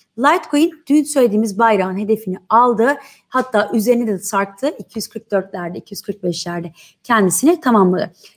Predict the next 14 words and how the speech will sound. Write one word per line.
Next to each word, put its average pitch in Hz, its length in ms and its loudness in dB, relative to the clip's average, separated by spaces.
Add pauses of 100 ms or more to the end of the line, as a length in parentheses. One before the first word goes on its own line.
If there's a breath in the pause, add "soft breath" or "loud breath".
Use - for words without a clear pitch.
Şimdi 359 340 2
ise 254 380 0 (100)
Litecoin'in 233 600 0
biraz 190 300 -2
dönüşüne 175 340 -6
izin 220 300 -4
verelim. 254 300 2 (380 soft breath)
Burada 269 240 0
konsolide 233 560 -2
bölge 190 280 0
iki - 300 -8
yüz 202 180 0
yirmi 247 320 0 (260 loud breath)
ama 196 320 0